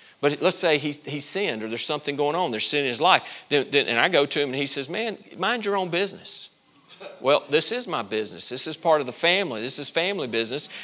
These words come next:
and you're walking in sin right now, and you're not repentant, so I'm gonna go get two others, and we're gonna go and talk to him again.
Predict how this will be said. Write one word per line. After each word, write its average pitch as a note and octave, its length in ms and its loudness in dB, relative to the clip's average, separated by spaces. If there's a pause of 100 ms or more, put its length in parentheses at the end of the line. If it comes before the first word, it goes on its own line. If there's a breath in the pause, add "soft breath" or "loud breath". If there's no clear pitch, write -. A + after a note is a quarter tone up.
(100)
and C3 140 2
you're F3+ 100 4
walking D3+ 420 6
in B2 120 -2
sin F3+ 340 -2
right A2+ 220 0
now, A#2 260 0
and A#2+ 220 -4
you're C3+ 120 0
not D3+ 240 2
repentant, F3 400 0 (200 loud breath)
so D#3+ 160 4
I'm E3 80 4
gonna E3+ 160 2
go D3+ 100 8
get D3 220 4
two D3+ 240 4
others, C#3+ 420 4 (180 loud breath)
and B2+ 200 0
we're D#3+ 100 0
gonna D#3+ 160 0
go C#3 180 4
and C3 80 -2
talk C#3 260 4
to D3+ 80 -2
him C3 100 -2
again. D#3 320 0